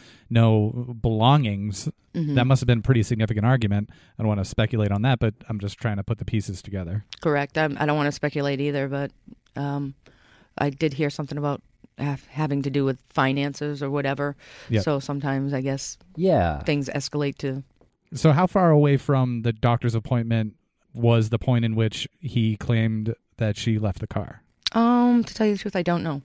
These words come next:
Speaker 2: I don't know that answer.
Speaker 1: Okay.
Speaker 3: The story that I heard from, uh, Marissa's show, The Vanished, um, which is excellent,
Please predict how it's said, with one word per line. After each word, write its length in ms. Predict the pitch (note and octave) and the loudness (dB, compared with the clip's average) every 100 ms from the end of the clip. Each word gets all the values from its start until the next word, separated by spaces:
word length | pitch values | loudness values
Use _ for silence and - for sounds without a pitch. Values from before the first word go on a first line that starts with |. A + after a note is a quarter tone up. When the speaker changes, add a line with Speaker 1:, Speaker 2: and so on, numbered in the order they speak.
| - | -10
Speaker 2:
I 60 | D#3 | -6
don't 180 | D#3 | -4
know 120 | D3+ D3 | -4 -4
that 180 | C#3 C#3 | -4 -4
answer. 260 | C3+ B2+ | -4 -4
Speaker 1:
Okay. 80 | D3 - | -8 -2
Speaker 3:
The 80 | C#3 | 0
story 260 | - A3+ | 2 2
that 100 | D#3+ | 2
I 100 | C3 | 2
heard 200 | D3 C3+ | 4 2
from, 480 | G#2 A#2 G#2+ G2+ F#2+ - | 2 0 2 0 -2 -2
uh, 160 | G2+ F#2+ | 0 2
Marissa's 480 | G2+ C3 - G2 | 4 4 4 0
show, 320 | F#2 - F#2+ F2+ | 0 2 2 2
The 120 | F2 | 0
Vanished, 640 | F2 A2+ C3 D2+ C2+ - | 0 2 2 0 -6 -6
um, 200 | E2+ F2+ | -4 -2
which 160 | E2+ - | -2 -4
is 200 | F2+ E2 - | -6 -6 -8
excellent, 600 | G#2 - E2+ D#2+ D#2+ | -6 -6 -6 -6 -8